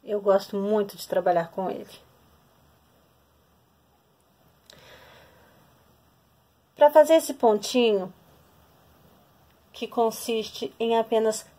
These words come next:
quatro carreirinhas de repetições, é preciso uma quantidade que seja múltiplos de dois mais um, tá? Pra fazer o ponto arroz simples, precisa de múltiplos de dois,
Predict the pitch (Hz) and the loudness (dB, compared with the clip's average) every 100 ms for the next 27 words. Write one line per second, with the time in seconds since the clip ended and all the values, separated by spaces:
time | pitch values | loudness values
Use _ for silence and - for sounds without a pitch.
0 | _ - 277 285 254 240 226 208 208 202 | _ 2 2 2 0 2 4 4 2 -2
1 | - 233 220 208 190 - - 233 214 196 | -4 -2 -2 0 -2 -2 -2 2 2 -2
2 | 196 - _ - - _ _ - - 220 | -8 -16 _ -20 -20 _ _ -16 -2 -2
3 | 220 233 233 - 247 247 240 233 240 233 | 2 0 0 -2 -2 -2 0 0 0 -4
4 | 214 233 233 226 - - 226 233 226 254 | 0 4 4 2 -6 0 2 4 2 0
5 | 277 - - 226 208 - - - 208 294 | -2 -6 -4 -2 -2 -6 -20 -16 -10 -10
6 | 240 208 240 233 233 214 - - _ _ | -2 6 8 8 6 0 -12 -20 _ _
7 | 220 208 202 208 202 - - _ - 190 | 0 2 2 0 -4 -10 -20 _ -8 -8
8 | 160 - _ _ _ - 175 170 - - | -10 -18 _ _ _ 0 2 2 -2 -20
9 | - 190 196 190 190 214 208 226 214 214 | -4 0 2 2 2 -2 0 0 2 2
10 | 220 - 220 214 208 175 208 202 196 185 | 0 -4 -6 -6 -8 -12 -10 -6 -6 -6
11 | 196 185 190 185 - 196 233 226 247 247 | -10 -10 -10 -10 -10 -6 -2 2 4 4
12 | 247 | 2